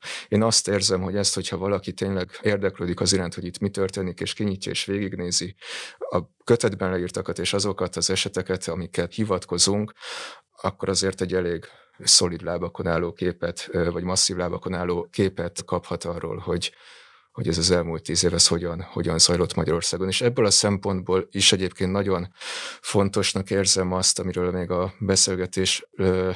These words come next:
legelején szó esett, hogy az Európai Bizottság hivatkozott, ö,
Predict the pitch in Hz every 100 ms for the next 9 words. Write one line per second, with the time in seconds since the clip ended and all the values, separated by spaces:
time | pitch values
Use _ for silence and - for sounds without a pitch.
0 | - 101 101 95 92 90 - 98 92 -
1 | 90 - 90 90 98 95 92 - 95 92
2 | 101 - - - - _ 107 98 98 98
3 | - 95 - 101 95 - 90 98 95 -
4 | 92